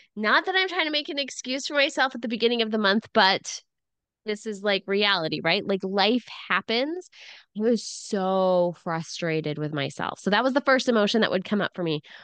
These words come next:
was frustration, because I, I felt like I was failing. And, like, I was frustrated. I was frustrated with the fatigue.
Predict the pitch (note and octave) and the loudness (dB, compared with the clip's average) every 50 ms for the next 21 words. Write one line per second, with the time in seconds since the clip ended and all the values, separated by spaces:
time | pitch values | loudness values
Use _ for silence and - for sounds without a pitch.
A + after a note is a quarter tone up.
0 | - _ _ F#3+ G3+ - - - G#3 G3 - - G#3+ F#3+ F#3 - - D#3+ B2 - | -20 _ _ -2 -2 0 0 0 0 0 0 0 0 0 0 0 0 -2 -2 -2
1 | D#3+ - - - - - _ _ - G3+ G3 G3+ F#3+ G#3+ G#3 G3+ G3 F#3+ F#3+ F#3 | -6 -10 -16 -20 -20 -20 _ _ 0 0 0 0 0 0 2 4 6 6 4 4
2 | F3+ E3 - - - _ _ _ _ _ G#3+ G#3 G3 G3+ G#3+ G#3+ A3 A3+ A#3 A3+ | 2 -2 -6 -14 -20 _ _ _ _ _ -2 -2 0 0 -2 -2 -2 -2 -2 -2
3 | A3 A3+ A3 A3 A3 A3+ A3+ A3 F#3+ F#3 - _ _ _ _ _ _ _ _ _ | -2 -2 -2 -2 -2 -2 -2 -2 -4 -6 -10 _ _ _ _ _ _ _ _ _
4 | _ _ _ _ _ _ _ _ _ _ _ _ _ _ _ _ _ _ _ _ | _ _ _ _ _ _ _ _ _ _ _ _ _ _ _ _ _ _ _ _
5 | _ _ - G#3 - A#3 G#3+ - A#3 A3+ A#3 G#3 G3+ G3+ - - G3+ F#3+ F#3+ A3 | _ _ -8 -6 -4 -2 0 0 0 0 0 0 0 -2 -2 0 0 2 2 2
6 | C4+ B3 F#3+ - D#3 E3 D#3+ _ _ _ _ _ _ - G#3 G#3+ G#3 F#3 F3+ F3+ | 2 2 0 0 -2 -6 -10 _ _ _ _ _ _ -2 0 2 4 4 4 2
7 | D3 - - _ F3+ F#3+ F#3+ F#3 F#3 F#3 F#3+ G3 G3+ G3 G3+ G3+ G3 - _ _ | 0 -2 -4 _ 0 0 2 2 2 2 0 0 -2 -4 -4 -6 -8 -10 _ _
8 | _ _ - G#3+ A3 A3 A3 A#3+ C4 B3+ - - - - A#3+ A#3 A3 G#3+ G#3 G#3 | _ _ -6 -4 0 0 0 0 -2 -4 -8 -12 -10 -8 -4 -2 0 0 0 0
9 | G3 - - F3 F3+ F#3 - - G#3 G3 - - G#3 F#3+ F#3 F3 F3+ F3 E3+ - | 0 0 0 -2 -2 -4 -6 -8 -10 -8 -6 -4 -4 -4 -2 -2 -2 -2 -2 -2
10 | - - - _ _ _ F#3+ - _ _ _ _ G3+ F#3+ F3+ F#3 G3+ G#3+ G#3+ | -4 -8 -8 _ _ _ -12 -12 _ _ _ _ -4 -2 -2 0 -2 -2 -4